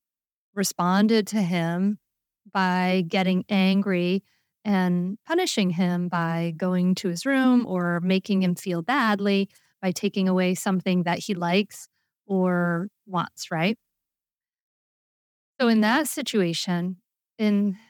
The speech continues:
instead of him want, feeling, um, some healthy guilt about his behavior, "Oh, I did this thing and I made mommy feel bad and h-, that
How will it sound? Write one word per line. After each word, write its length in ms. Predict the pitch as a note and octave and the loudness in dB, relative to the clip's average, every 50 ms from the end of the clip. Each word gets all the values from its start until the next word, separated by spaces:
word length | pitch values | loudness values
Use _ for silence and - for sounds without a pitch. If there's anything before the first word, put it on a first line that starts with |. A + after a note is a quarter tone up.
| _ _ _ _ _ _ _ _ | _ _ _ _ _ _ _ _
instead 520 | - A3 G#3 - - - - A3+ A#3 B3+ C4 | -2 -2 -2 -2 -4 -2 0 2 2 2 2
of 140 | C4+ B3 - | 0 -2 -4
him 540 | - - A3 G#3+ G3+ G3 F#3+ F#3+ F#3+ F#3+ - _ _ _ _ _ _ _ _ _ | -4 -2 0 2 2 2 2 2 0 -2 -4 _ _ _ _ _ _ _ _ _
want, 720 | C#4 A3+ F3+ F3 E3+ F3+ F#3 F#3+ F#3+ G3+ G#3+ A3 - - - - | -20 -20 -20 -10 -4 0 2 2 4 2 2 0 -2 -6 -10 -16
feeling, 840 | - - _ - A3 G3+ G3+ G3+ G3 G3 F#3+ F#3+ F#3+ F#3 F3+ F3+ G3 - - | -20 -20 _ -4 0 0 2 2 2 2 2 2 2 2 2 0 -2 -2 -2
um, 420 | G#3 F#3 F3+ F3 F3 F3 F3 F#3+ - - | -2 -2 0 0 0 -2 -4 -6 -8 -10
some 200 | - - G3+ F#3 | -6 -2 -2 -2
healthy 520 | F3 - - G#3+ G3+ F#3+ - - G3 F3+ | -2 -4 -4 -4 -4 -4 -2 -2 -2 -2
guilt 600 | F#3+ G3 E3 - F#3+ F3+ F#3 B3 F#4 - - - - _ - | -2 -4 -4 -4 -2 -2 -2 -2 -2 -6 -12 -20 -16 _ -4
about 300 | B3 A3+ A3+ A3 G#3+ A3+ | -2 0 0 0 2 0
his 120 | A#3 A3 | 0 -2
behavior, 420 | - - G#3+ F#3+ G3+ F#3 G3+ G#3 - - | 0 0 0 0 0 0 0 -2 -4 -4
"Oh, 220 | - A3 A3+ A#3+ | -2 -2 0 2
I 140 | G#3+ F#3+ F3+ | 2 0 0
did 220 | E3 - F#3+ F3+ E3+ | 0 -2 -2 -2 -2
this 280 | F3+ F3 - - - - - | -4 -6 -6 -8 -14 -8 -4
thing 460 | G3+ F#3+ F#3 F3+ F3+ F3 F3 E3+ - _ _ _ _ _ _ _ _ - | -2 0 2 2 2 2 0 -2 -4 _ _ _ _ _ _ _ _ -2
and 380 | G#3+ F#3+ F#3+ F#3 F3+ F3+ F3+ | 0 2 2 2 2 2 0
I 80 | F#3 F3+ | 0 2
made 240 | F3+ F#3 F3+ F3 E3+ | 2 2 2 2 0
mommy 260 | F3 F3 E3+ E3+ F3 | 0 0 0 0 -2
feel 220 | - - F3+ E3+ | -4 -6 -8 -6
bad 480 | E3+ D#3+ F3+ F3+ F3+ F3+ E3+ E3+ E3 D#3+ | -4 -2 0 0 2 0 0 0 -2 -2
and 260 | - - F#3 F3+ E3+ - - - - - - | -4 -4 -4 -4 -6 -8 -12 -20 -14 -6 -4
h-, 120 | G3 F3+ | -4 -2
that 220 | E3 E3+ E3+ - | -2 -2 -4 -4